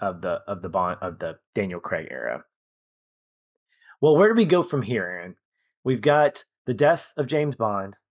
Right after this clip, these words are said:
We do have double oh seven still alive and well. I'm assuming Nomi has taken the, <laughs> the moniker back, but give me a prediction, maybe a wish list for you. What do you think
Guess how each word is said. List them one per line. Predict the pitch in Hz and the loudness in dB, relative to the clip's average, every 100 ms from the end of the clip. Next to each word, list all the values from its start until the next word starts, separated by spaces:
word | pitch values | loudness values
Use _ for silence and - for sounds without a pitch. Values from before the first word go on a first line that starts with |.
| _ _ _ _ _ - | _ _ _ _ _ -8
We | 127 | -2
do | 156 | 0
have | 151 131 | 0 2
double | 147 147 | 2 2
oh | 143 | 0
seven | - 131 127 127 127 _ | 0 -4 -6 -12 -18 _
still | - - 139 139 135 | -18 -4 0 2 0
alive | 123 123 117 | 0 -2 -2
and | 120 | -2
well. | 120 117 | -2 -2
I'm | 127 | -6
assuming | 117 - 180 147 | -8 -6 -6 -6
Nomi | 127 127 127 113 | -6 -8 -8 -8
has | 107 - | -10 -8
taken | 127 - 117 | -10 -8 -10
the, | 107 101 95 - _ | -10 -10 -10 -16 _
<laughs> | 202 | -12
the | 117 113 98 98 | -8 -8 -10 -14
moniker | 107 113 120 117 107 | -6 -2 -2 -2 -4
back, | 92 107 95 - - _ _ _ _ | 0 0 0 -4 -12 _ _ _ _
but | 113 139 127 - _ _ _ _ _ _ _ _ _ _ _ _ _ _ _ _ _ _ 165 | 0 2 2 -2 _ _ _ _ _ _ _ _ _ _ _ _ _ _ _ _ _ _ 0
give | 175 | 4
me | 196 | 4
a | |
prediction, | 170 151 202 - 190 170 | 4 2 2 2 2 4
maybe | 139 135 | 4 4
a | 120 | 2
wish | 143 - | 0 0
list | 156 147 - - _ | 0 -2 -4 -18 _
for | _ - 247 | _ -8 -8
you. | 120 139 165 123 | -6 -6 -2 -2
What | 113 127 | 0 -2
do | 156 | -2
you | 165 151 | -4 -8
think | - 143 135 - - | -6 -4 -4 -8 -16